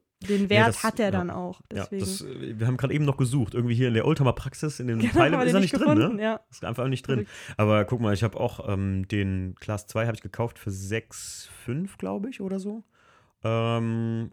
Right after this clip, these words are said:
Speaker 2: und hab jetzt mal geguckt, jetzt sind die vierzehn wert. Zustand zwei,
Speaker 1: Mhm.
Speaker 2: was er auf jeden Fall erreichen wird. Er wird jetzt frisch lackiert und alles. Ähm, mit den ganzen Neuteilen werde ich ihn auf jeden Fall auf Zustand zwei bringen. Ist jetzt schon mehr als das Doppelte wert, so, ne? Das ist bei so Autos, muss man sich immer überlegen, lohnt das? Ist das wirklich ein Auto, was später mal auch irgendwie so ein bisschen Wert generiert?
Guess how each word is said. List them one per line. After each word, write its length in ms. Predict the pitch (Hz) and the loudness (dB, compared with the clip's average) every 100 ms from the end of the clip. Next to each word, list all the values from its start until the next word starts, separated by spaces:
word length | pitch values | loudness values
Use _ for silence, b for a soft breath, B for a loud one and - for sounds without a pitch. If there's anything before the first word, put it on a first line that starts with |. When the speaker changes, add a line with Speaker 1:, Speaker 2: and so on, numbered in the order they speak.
| _ | _
Speaker 2:
und 580 | 107 113 110 110 107 - | -4 -2 0 0 -2 -4
hab 140 | 110 104 | -6 -4
jetzt 180 | 120 | -4
mal 80 | 131 | -2
geguckt, 320 | 120 - 113 | -4 -4 -6
jetzt 140 | 113 - | -6 -4
sind 80 | 113 | -4
die 80 | |
vierzehn 500 | - 110 104 87 82 | -2 -2 -2 -4 -8
wert. 220 | 76 73 - | -8 -10 -10
Zustand 440 | - 110 107 95 | -6 -4 -4 -6
zwei, 360 | - 95 76 71 | -4 0 0 0
Speaker 1:
Mhm. 40 | |
Speaker 2:
was 120 | 95 | -2
er 100 | 98 | -2
auf 120 | - 110 | -2 -4
jeden 100 | 98 | -4
Fall 160 | 98 | -2
erreichen 400 | 95 101 101 107 | 0 0 0 0
wird. 140 | 101 95 | -2 -2
Er 40 | |
wird 120 | 95 | -4
jetzt 140 | 92 - | -6 -6
frisch 180 | 95 - | -8 -8
lackiert 300 | - 123 127 | -6 -4 -4
und 100 | - | -4
alles. 240 | 110 107 B B B B 104 | -4 -6 B B B B -2
Ähm, 280 | 101 98 | 0 0
mit 80 | 95 | 0
den 80 | 98 | -2
ganzen 220 | 95 98 | -2 0
Neuteilen 480 | 98 95 101 95 92 | 0 0 0 -2 -2
werde 100 | 92 | -4
ich 80 | 92 | -4
ihn 60 | |
auf 100 | 92 | -4
jeden 120 | 101 92 | -4 -6
Fall 100 | - | -8
auf 100 | - | -10
Zustand 320 | 104 98 87 | -8 -6 -4
zwei 140 | 92 | -4
bringen. 180 | 85 95 | -4 -6
Ist 120 | - | -8
jetzt 100 | - | -14
schon 160 | - 69 _ - | -14 -16 _ -10
mehr 100 | 78 | -8
als 80 | 69 | -8
das 100 | 73 | -6
Doppelte 300 | 107 85 69 | -4 -4 -6
wert, 160 | 67 - | -10 -14
so, 140 | 62 | -14
ne? 240 | 71 85 - B B B B | -14 -16 -18 B B B B
Das 120 | - | -12
ist 120 | - | 0
bei 120 | 131 | 2
so 160 | 107 107 | 2 2
Autos, 280 | 110 120 113 | 2 0 -2
muss 120 | 107 | -2
man 100 | 110 | -2
sich 160 | 98 107 | -2 0
immer 140 | 117 | 0
überlegen, 320 | 104 101 101 | 2 2 2
lohnt 280 | 92 120 156 | 4 4 4
das? 200 | 202 - | 0 -2
Ist 160 | 101 104 | -8 -4
das 120 | 101 | -2
wirklich 200 | 110 104 | -2 -2
ein 60 | |
Auto, 220 | 87 110 101 | 0 0 0
was 100 | - | -2
später 240 | 107 107 | -2 0
mal 120 | 98 90 | 0 -2
auch 180 | 92 | -4
irgendwie 220 | - 101 92 | -4 -4 -2
so 100 | 95 | -4
ein 40 | |
bisschen 220 | 95 92 | -4 -2
Wert 200 | 95 123 | -2 -2
generiert? 500 | 147 139 135 147 147 | -2 -4 -2 -4 -4